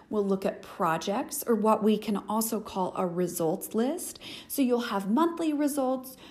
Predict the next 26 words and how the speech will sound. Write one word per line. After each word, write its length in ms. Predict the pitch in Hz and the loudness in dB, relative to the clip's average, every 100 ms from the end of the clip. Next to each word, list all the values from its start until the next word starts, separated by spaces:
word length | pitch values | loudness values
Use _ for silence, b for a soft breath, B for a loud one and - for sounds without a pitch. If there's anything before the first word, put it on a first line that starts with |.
| B B | B B
weekly 580 | 214 277 311 294 320 294 | 4 6 4 4 4 6
results, 600 | 277 247 233 220 220 - 214 | 6 4 4 2 0 -2 0
and 120 | 208 | 2
you 120 | 208 | 2
can 280 | 208 220 - | 0 -2 0
even 360 | 208 202 190 185 | -2 2 0 2
do 180 | 185 | -2
daily 420 | 160 165 165 165 - | -2 -2 -2 -2 -2
results. 540 | 170 147 143 113 - | -4 -4 -4 -4 -6
So 220 | - 175 | 0 0
three 480 | 175 - 185 196 196 | 0 -8 -4 -2 -2
things 480 | 196 160 147 - 143 | 0 0 0 -4 -4
you 80 | 139 | -2
need 280 | - 151 - | -2 -6 -6
to 80 | |
accomplish 560 | - - - - 185 - | -10 -6 -6 -4 -8 -6
daily 680 | 170 185 160 - - - B B B - | 0 2 2 0 -4 -6 B B B 2
that 160 | 220 196 | 4 4
are 80 | |
separate 800 | 190 - - 208 208 190 - - | 0 -2 0 0 0 -2 -2 -6
from 460 | - 190 165 156 160 - - | -6 -2 0 -2 -6 -12 -6
your 580 | 180 160 151 151 160 B B B - | -2 2 2 2 0 B B B 0
daily, 440 | 180 165 170 160 | 2 2 2 2
weekly, 480 | 147 165 160 170 165 | 2 0 0 -2 -4
quarterly 720 | - - 175 160 143 151 151 | -4 0 2 2 -2 -2 -4
routines. 1080 | 165 170 - - 156 - - - - - | -2 -4 -2 -4 -4 -4 -6 -8 -10 -10